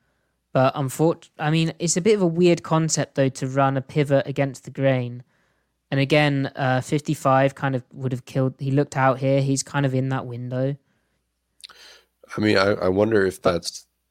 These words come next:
Speaker 2: Tyler improvising.
Speaker 1: Improvising?
Speaker 2: Yeah.
Speaker 1: I mean, he might have a choice, right,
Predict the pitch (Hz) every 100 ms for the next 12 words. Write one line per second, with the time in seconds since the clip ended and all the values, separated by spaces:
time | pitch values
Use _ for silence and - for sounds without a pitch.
0 | _ - 87 87 85 85 82 - _ _
1 | _ _ _ _ - 85 165 139 139 147
2 | 147 147 160 165 - _ _ _ _ _
3 | _ _ _ _ - 98 78 82 _ _
4 | _ _ - 143 147 156 160 165 165 139
5 | - 151 151 - 120 123 147